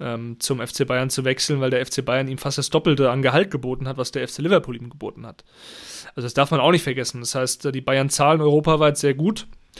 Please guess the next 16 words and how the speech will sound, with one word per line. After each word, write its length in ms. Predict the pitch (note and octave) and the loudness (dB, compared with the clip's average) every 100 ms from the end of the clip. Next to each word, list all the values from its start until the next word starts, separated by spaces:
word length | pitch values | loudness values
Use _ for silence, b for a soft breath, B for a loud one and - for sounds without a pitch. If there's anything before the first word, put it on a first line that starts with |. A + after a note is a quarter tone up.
| B B B _ | B B B _
Und 280 | D3 C#3+ C3+ | 2 2 0
ich 80 | - | 0
glaub, 220 | C#3+ C3 | 0 2
Jamal 200 | C#3 C3+ | 0 2
Musiala, 760 | C#3 C3+ C#3 D3 D3 D3 B2 C3+ | 2 4 6 8 8 6 6 4
ähm, 220 | C3 C3+ | 2 0
oder 120 | B2+ | 0
auch 120 | B2 | 0
generell 520 | B2+ B2+ A#2+ C#3 D#3 | 0 2 6 6 6
jetzt 240 | C#3+ C3 - | 4 0 0
jeder 200 | C#3 C3 | 2 2
Topspieler, 480 | D#3 - - E3 D3+ | -2 -6 0 2 4
der 120 | C3+ | 2
kann 220 | - D3 | 0 4
da 160 | D3 C#3 | 4 4
wirklich 480 | D3 D3+ D3 - | 2 -2 -4 -8